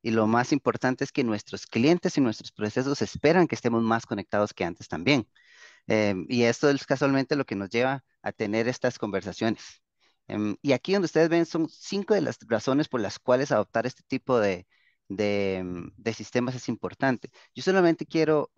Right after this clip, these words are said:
eh, mientras ustedes tal vez van leyendo las otras, hay una que yo quiero reforzar y es mejorar la facilidad de colaboración. La colaboración que tenemos hoy en día no es la colaboración a la que estamos acostumbrados a tener hace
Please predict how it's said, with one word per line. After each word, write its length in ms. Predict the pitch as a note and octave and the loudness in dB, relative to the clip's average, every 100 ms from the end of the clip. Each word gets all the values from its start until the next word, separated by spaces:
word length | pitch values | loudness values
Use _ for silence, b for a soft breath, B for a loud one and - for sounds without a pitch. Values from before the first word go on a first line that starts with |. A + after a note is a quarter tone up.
| _ | _
eh, 340 | B2+ A2+ G#2+ - | -4 -4 -4 -8
mientras 480 | F2+ B2 B2 A#2+ | -4 -2 0 -2
ustedes 400 | A2 - D3+ E3+ | -4 0 0 2
tal 120 | - B2+ | 0 0
vez 140 | C3 | 2
van 180 | C#3 C#3+ | 2 0
leyendo 280 | C3 B2+ B2+ | 0 -4 -4
las 140 | A#2 | -6
otras, 240 | B2+ B2 | -6 -4
hay 160 | B2 A#2+ | -2 0
una 160 | C3+ C3 | -2 -2
que 100 | A2 | -4
yo 140 | A2 | -4
quiero 240 | - B2 | -4 -2
reforzar 480 | A#2+ A#2+ F#2+ A2 A#2+ A2+ | -2 -4 -4 2 0 0
y 160 | A2 G#2+ | -4 -2
es 320 | G#2 G#2 - B B | -2 -2 -14 B B
mejorar 480 | A#2 A2+ A2 G#2 A2+ | -4 -2 0 2 2
la 100 | A#2+ | 0
facilidad 640 | - A2 G#2 F#2 F#2+ G2 | -2 -4 -6 -6 -2 -2
de 100 | F#2+ | -2
colaboración. 640 | - G#2+ F2+ E2+ - - - _ b b b | -4 -2 -2 -4 -10 -16 -18 _ b b b
La 140 | A#2+ | 0
colaboración 1040 | B2 B2+ A#2 G#2+ G2 - C3 C#3 D3+ D#3+ D#3 - | 2 2 4 2 0 -2 0 2 2 0 -2 -6
que 120 | A#2 | -8
tenemos 420 | A2+ G#2 A2 C3 | -4 -4 -4 -2
hoy 140 | B2+ | 0
en 100 | C3 | -2
día 200 | A#2 C3 | -2 0
no 260 | B2+ A2 A#2 | 0 2 2
es 60 | B2+ | 2
la 80 | C3+ | 0
colaboración 540 | B2 G2+ F2+ - A2+ | -2 -2 -4 -6 -4
a 40 | |
la 80 | A2+ | -4
que 100 | - | -6
estamos 360 | - G2+ G#2+ A#2 | -6 -4 -4 -6
acostumbrados 540 | - - F#2+ F#2+ F#2 | -10 -12 -6 -4 -2
a 60 | G#2+ | -4
tener 300 | - F#2 G2 | -6 -4 -2
hace 400 | G2 A2 G2 | -2 -4 -6